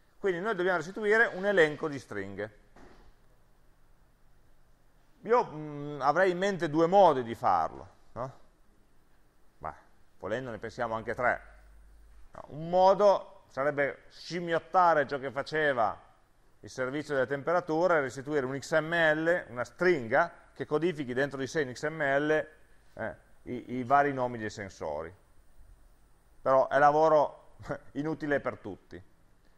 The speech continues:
La seconda possibilità, magari per fare qualcosa di più semplice, è avere gli I D dei sensori in un'unica, codificati uno di fila all'altro in un'unica stringa, poi decidiamo separati da spazio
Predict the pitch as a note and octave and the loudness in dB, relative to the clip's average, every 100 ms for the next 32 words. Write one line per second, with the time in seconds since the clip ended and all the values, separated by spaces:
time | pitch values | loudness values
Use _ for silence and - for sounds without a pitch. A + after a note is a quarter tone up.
0 | _ _ - _ _ - _ _ - _ | _ _ -20 _ _ -20 _ _ -20 _
1 | _ - A2 D3+ G3 D#3+ D#3 F#3 F#3 F3 | _ -14 -4 4 4 4 0 0 4 4
2 | E3+ C#3+ D3+ C#3+ C3 D#3+ D3+ C#3 D#3 C#3+ | 4 4 2 2 2 2 2 2 -2 -4
3 | E3+ D#3+ E3 E3 E3 D3 D#3 C3+ C3 D#3 | -2 -2 0 -4 0 2 2 0 -4 -8
4 | E3+ C3+ D#3+ D#3+ - D#3+ E3 F3 F#3 - | -8 -8 -8 -10 -2 0 2 0 -4 -8
5 | - _ - A#2+ C#3 F3+ E3+ C3 A2+ D#3 | -20 _ -12 -8 -4 -4 -4 -6 -4 -4
6 | D#3+ D#3 F#3 E3+ E3 F3+ D#3 E3+ E3 D#3 | -2 2 4 4 2 -2 -4 0 2 4
7 | D#3+ C3+ A#2+ B2+ D3 C3 C#3+ - D#3 D#3+ | 6 4 0 -8 -6 -4 -4 -4 -8 -6
8 | D#3+ E3+ - - - _ _ _ _ _ | -2 -2 -4 -18 -20 _ _ _ _ _
9 | - _ _ - E3 A#2+ C3 D3 D#3+ B2 | -20 _ _ -4 -4 -4 -2 4 6 6
10 | G2+ - A#2+ C#3+ D3 C#3 C3 - A2+ C#3+ | 0 -8 -2 2 2 2 -4 0 0 0
11 | - A2+ G2 | -2 -8 -8